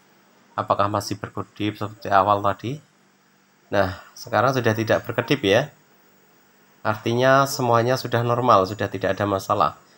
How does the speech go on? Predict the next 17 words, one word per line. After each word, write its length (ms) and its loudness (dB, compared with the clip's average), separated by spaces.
Apabila 460 2
ada 160 2
berkedip 500 -4
pada 420 2
ikonnya 480 2
di 80 -6
sini 340 -2
atau 640 0
pada 640 4
tanda 640 2
tulisan 480 2
di 180 2
sini, 320 0
berarti 560 2
ada 320 -4
masalah 600 0
pada 800 0